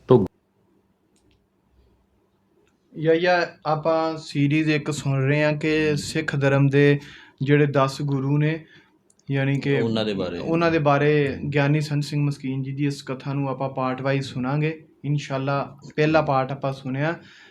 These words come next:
Speaker 2: ਪਹਿਲੇ ਪਾਰਟ ਦੇ ਵਿੱਚ ਬਾਬਾ ਗੁਰੂ ਨਾਨਕ ਸਾਹਿਬ ਤੋਂ ਇਹਨਾਂ ਨੇ ਸ਼ੁਰੂ ਕੀਤਾ
Speaker 3: ਹਾਂਜੀ, ਉਹਨਾਂ ਤੋਂ
Speaker 2: ਕਿ
Speaker 3: ਸ਼ੁਰੂ ਕੀਤਾ।
Speaker 2: ਬੁਨਿਆਦੀ ਤੌਰ ਤੇ ਇਹ ਵੇ ਕਿ ਸੋਚ ਹੈ।
Speaker 3: ਹਾਂਜੀ, ਉਹਨਾਂ ਨੇ ਇਸ ਚੀਜ਼ ਤੋਂ ਸ਼ੁਰੂ ਕੀਤਾ ਕਿ ਜਿਹੜਾ ਸਿੱਖ ਲਫ਼ਜ਼ ਹੈ ਨਾ,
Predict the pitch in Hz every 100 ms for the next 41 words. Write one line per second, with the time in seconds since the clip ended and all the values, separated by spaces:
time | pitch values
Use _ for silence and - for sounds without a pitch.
0 | _ 165 190 220 190 160 156 170 151 170
1 | 151 156 143 147 151 139 147 151 - 143
2 | 135 139 135 127 127 - 123 123 117 -
3 | 135 104 95 95 98 117 120 156 117 117
4 | 113 107 120 127 147 156 165 175 180 175
5 | 226 220 196 180 175 180 196 180 180 185
6 | 190 196 196 - 175 170 170 147 139 -
7 | - _ - 92 92 87 87 92 123 135
8 | 139 123 127 - 131 135 127 123 113 123
9 | 110 107 123 127 131 113 117 117 - 127
10 | 147 131 101 113 131 101 92 110